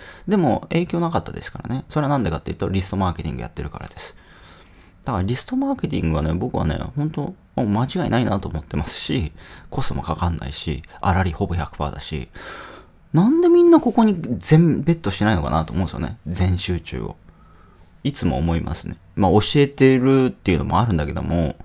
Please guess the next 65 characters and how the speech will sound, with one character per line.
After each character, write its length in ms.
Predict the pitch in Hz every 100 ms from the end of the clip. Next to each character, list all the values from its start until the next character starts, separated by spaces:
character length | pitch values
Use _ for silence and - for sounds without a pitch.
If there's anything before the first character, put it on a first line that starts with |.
| - - - -
ま 100 | 139
あ、 40 |
相 200 | - 170
対 140 | 175
的 140 | 170 160
に 80 | 156
見 100 | 160
て 100 | 151
も 200 | 143 123
こ 140 | -
ん 60 | 151
な 80 | 147
ビ 100 | 147
ジ 100 | 135
ネ 100 | -
ス 80 | -
は 100 | 151
な 180 | 185
い 60 | 214
の 100 | 69
で、 220 | 50 50 - - - - - _ -
う 60 | 160
ん。 360 | 82 - - -
確 220 | 226 311
か 60 | 147
に 80 | 101
難 300 | 98 110 143
し 100 | 143
い 40 |
こ 100 | 95
と 60 | 80
も 60 |
多 140 | 69 80
々 140 | -
あ 60 | 69
り 80 | -
ま 120 | 113
す 80 | -
よ。 100 | - - -
多 120 | 165
々 120 | -
あ 60 | 143
る 100 | 147
ん 40 |
だ 80 | 69
け 60 |
ど 100 | 50
も、 320 | 95 131 - - - - - -
ま 100 | 156
あ、 20 |
久 140 | 151 165
保 100 | 220
さ 140 | 277
ん 60 | 254
も 120 | 220
今 180 | 226 185
の 340 | 104 92 69 -
極 220 | 113 -
地 120 | -
に 100 | 73
行 40 | -
け 100 | 98
た 120 | 92
の 160 | 82 76
は、 240 | 82